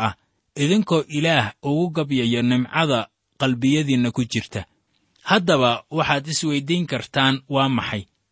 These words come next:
erayga Masiixa? Erayga Masiixa waa kan ku qoran Injiilka sida Yooxanaa u qoray, cutubka shan iyo tobanaad, aayadda saddexaad. Markaasoo uu lahaa, "Durbadiiba waa nadiifsan tihiin hadalkii aan idinkula hadlay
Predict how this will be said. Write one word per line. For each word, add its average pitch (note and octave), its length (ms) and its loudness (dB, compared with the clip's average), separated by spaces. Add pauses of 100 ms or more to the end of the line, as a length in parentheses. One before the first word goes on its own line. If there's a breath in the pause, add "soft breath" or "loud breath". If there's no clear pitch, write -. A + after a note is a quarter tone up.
(160)
erayga D#3+ 340 0
Masiixa? B2 520 -2 (640)
Erayga D#3 540 2
Masiixa C3+ 760 0 (180)
waa C3 240 0
kan D#3 240 -2
ku F3+ 140 -2
qoran B2 380 0
Injiilka C3+ 500 2
sida C#3+ 240 -2
Yooxanaa C3 600 0
u D3+ 100 -4
qoray, A2+ 320 -2 (100)
cutubka C#3 360 -4
shan C3 200 0
iyo B2 160 -2
tobanaad, C3+ 440 -2 (220)
aayadda C3 400 0
saddexaad. A2+ 540 -2 (520)
Markaasoo D#3 680 0 (100)
uu E3 200 2
lahaa, A#2 380 0 (420)
"Durbadiiba C#3 720 2 (520)
waa C3+ 200 2
nadiifsan C3+ 640 0
tihiin A2+ 460 0 (560)
hadalkii D3+ 640 0
aan B2+ 160 -2
idinkula B2+ 460 0
hadlay C3 400 0